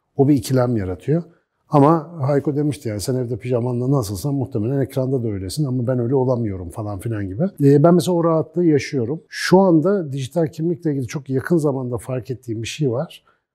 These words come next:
Bu yapay zeka destekli aramaların getirdiği yeni bir şey var ve bu geçenlerde çok ilginç bir şekilde karşıma çıktı. Yurt dışından bir akademisyenle ilk defa tanışıyoruz.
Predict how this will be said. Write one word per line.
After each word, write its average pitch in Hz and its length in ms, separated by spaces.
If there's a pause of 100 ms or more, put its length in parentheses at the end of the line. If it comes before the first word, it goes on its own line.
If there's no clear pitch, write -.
(140)
Bu 127 100
yapay 127 400
zeka 127 400
destekli 117 460
aramaların 120 640 (560)
getirdiği 131 560
yeni 123 220
bir 117 40
şey - 280
var 131 240
ve 117 140
bu 131 380 (140)
geçenlerde 127 500
çok 117 180
ilginç 123 260
bir - 60
şekilde 95 240
karşıma 92 480
çıktı. 165 380 (520)
Yurt 127 260
dışından 127 460
bir 131 40
akademisyenle 120 800
ilk 104 160
defa 107 320
tanışıyoruz. 127 720